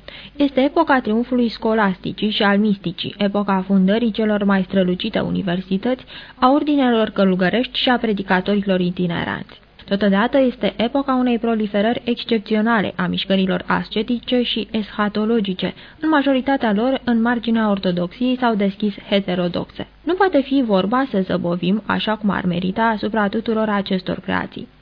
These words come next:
Să amintim însă deocamdată că cei mai mari teologi și mistici, de la Sfântul Bernard, o mie nouăzeci, o mie o sută cincizeci și trei, până la Meister Eckhart, o mie două sute șaizeci, o mie trei sute douăzeci și șapte,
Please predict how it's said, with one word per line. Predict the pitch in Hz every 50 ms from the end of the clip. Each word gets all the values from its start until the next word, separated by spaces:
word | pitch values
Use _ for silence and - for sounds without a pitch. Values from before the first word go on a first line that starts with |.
| - - -
Să | - 208
amintim | 208 196 190 185 185 220 220 208
însă | 196 220 262 - 277 226
deocamdată | 196 180 180 - 185 180 185 190 226 269 269 302
că | 269 254 240 226
cei | 208 - 269 285
mai | 285 277 262 240
mari | 240 262 269 254 254
teologi | - - 67 - 196 214 240 226 202 -
și | - - 196
mistici, | 180 185 190 180 - - 190 202 196 -
de | - - 190
la | 185 180 180
Sfântul | 185 - - 208 220 208 220
Bernard, | 202 196 190 202 190 190 196 180 175 185 196 196 - -
o | 208
mie | 190 190 196 202 196
nouăzeci, | 190 190 185 180 185 190 196 196 196
o | 196 185
mie | 185 185 185
o | 190
sută | - - - 190
cincizeci | 185 - 190 196 190 190 196 196
și | - 190
trei, | 185 185 180 - - - - - - - - -
până | - 269 285
la | 262 247 240 - -
Meister | - 226 233 262 269 - - 277 262 - - - -
Eckhart, | 233 240 208 - - - 64 64 - - - - - _ 190
o | 190
mie | 190 208 220 -
două | 196 202 196
sute | 196 196 - 202 208 202
șaizeci, | 196 - 202 190 185 185 196 196 196 196
o | 190
mie | 185 185 196 196
trei | 196 190 190 185
sute | 185 - 190 190 180 180
douăzeci | 185 185 180 180 - 175 180
și | - 185
șapte, | 185 - - - - - - -